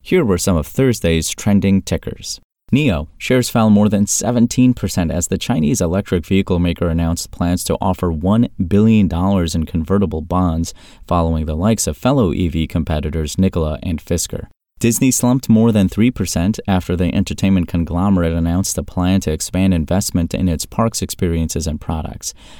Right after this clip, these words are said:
For the next ten years, Disney plans to spend roughly sixty billion dollars in the category.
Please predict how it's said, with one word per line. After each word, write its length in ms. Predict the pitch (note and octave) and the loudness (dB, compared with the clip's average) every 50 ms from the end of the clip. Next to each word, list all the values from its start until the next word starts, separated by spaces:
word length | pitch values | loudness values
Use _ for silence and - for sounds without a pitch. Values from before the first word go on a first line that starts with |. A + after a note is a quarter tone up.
| - - - | -14 -6 -4
For 60 | - | 0
the 80 | F#2+ G#2 | 2 4
next 280 | G#2+ B2 - - - | 2 2 0 -2 -4
ten 200 | - D3+ D3+ D#3 | -2 -2 0 0
years, 340 | C3+ A#2 A2+ A#2 A#2+ A#2 - | 2 2 2 2 2 0 0
Disney 320 | - G2+ G#2 - A#2 A2 | 0 0 2 4 4 2
plans 400 | G#2 - - G2 G2 G2+ G#2 - | 2 2 0 0 2 2 0 -2
to 80 | - - | -4 -6
spend 340 | - - - G2 G2 F2 D#2+ | -6 -4 -2 0 0 0 0
roughly 300 | F2 F#2+ - - F#2+ F2 | -2 -2 -2 -2 -4 -4
sixty 500 | - - - - C3 - - - A#2+ A2 | -2 -2 -2 -2 -2 -2 0 0 0 0
billion 440 | F#2 F2 G2 G2 F#2+ F#2 F2+ E2 D2+ | 2 2 2 2 4 4 2 2 2
dollars 420 | E2+ E2+ F#2 G2 F#2 D#2 D#2 D2 | 0 0 2 2 0 0 -2 -4
in 120 | D2+ D2+ | -4 -4
the 60 | - - | -4 -6
category. 580 | - - - - - - - - - - - | -6 -6 -6 -6 -6 -6 -6 -6 -8 -10 -12